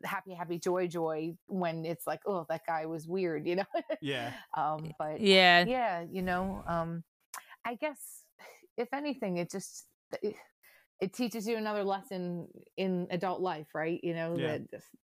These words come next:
Speaker 1: things change. You know, you learn new things, you, you grow as a person, you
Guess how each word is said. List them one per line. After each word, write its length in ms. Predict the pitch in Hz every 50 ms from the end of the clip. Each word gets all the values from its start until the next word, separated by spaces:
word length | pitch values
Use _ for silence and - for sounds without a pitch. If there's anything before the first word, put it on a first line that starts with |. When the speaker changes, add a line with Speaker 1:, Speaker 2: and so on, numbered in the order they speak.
| - - _ -
Speaker 1:
things 300 | - 175 175 165 - -
change. 560 | - - 185 165 165 160 165 170 170 170 - - - - _ _ _ _ _ _ _ _ _ - - _ _ _ _ _ _ -
You 140 | 190 180 165
know, 280 | 156 147 147 151 156 170
you 160 | 160 180 185 180
learn 200 | 180 175 175 175
new 120 | 175 175
things, 340 | 165 - 185 175 175 175 156
you, 280 | 170 165 156 156 160 160 160 -
you 160 | - 165 165
grow 280 | 160 - - 175 170 170
as 120 | 170 -
a 40 | 175
person, 540 | - - 180 175 165 - - 180 175 175 175
you 260 | 160 156 160 156 160